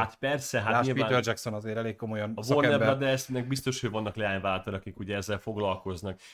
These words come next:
Speaker 1: De azért most gondoljátok el, hogy mit tudom én, jön a Superman film, a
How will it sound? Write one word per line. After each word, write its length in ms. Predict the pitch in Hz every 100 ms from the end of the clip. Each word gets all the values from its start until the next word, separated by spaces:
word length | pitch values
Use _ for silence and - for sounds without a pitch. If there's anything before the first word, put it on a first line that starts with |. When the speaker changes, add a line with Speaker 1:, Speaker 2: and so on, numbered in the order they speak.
| _
Speaker 1:
De 140 | 113 131
azért 300 | 135 135 131
most 160 | 127
gondoljátok 580 | 143 127 104 101 104 -
el, 160 | 104 101
hogy 120 | 104
mit 180 | 110 -
tudom 280 | 101 98
én, 80 | 98
jön 100 | 113
a 40 | 107
Superman 540 | 104 101 95 95 90
film, 380 | - 92 92 95
a 300 | 104 101